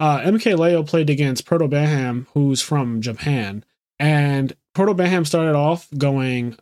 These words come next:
um, what's the cat, Min Min. And he won game one against M K Leo.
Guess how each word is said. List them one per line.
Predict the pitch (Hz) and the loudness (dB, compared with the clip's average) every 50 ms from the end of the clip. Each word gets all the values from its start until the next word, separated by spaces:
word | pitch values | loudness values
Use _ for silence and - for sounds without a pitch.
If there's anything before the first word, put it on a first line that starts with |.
| - - | -12 -8
um, | 123 117 113 110 110 107 107 104 104 _ _ _ _ _ _ _ - | -6 -6 -6 -6 -8 -8 -10 -12 -14 _ _ _ _ _ _ _ -4
what's | - 151 151 | -2 -2 0
the | 147 156 | 0 0
cat, | - 139 127 | -2 0 0
Min | 143 156 160 147 | 2 2 2 0
Min. | 131 117 107 107 110 _ _ _ _ _ - | 0 -2 -4 -6 -8 _ _ _ _ _ -2
And | 151 143 | 0 2
he | 147 151 | 2 2
won | 139 131 147 180 214 | 2 2 2 2 2
game | 220 208 214 208 185 | 2 2 2 2 2
one | 175 170 | 0 0
against | 165 151 147 135 117 | 0 0 -2 -2 -2
M | 131 131 | -4 -6
K | 127 143 135 | -4 -2 -4
Leo. | 120 113 110 101 101 87 98 - | -4 -4 -6 -8 -10 -12 -16 -18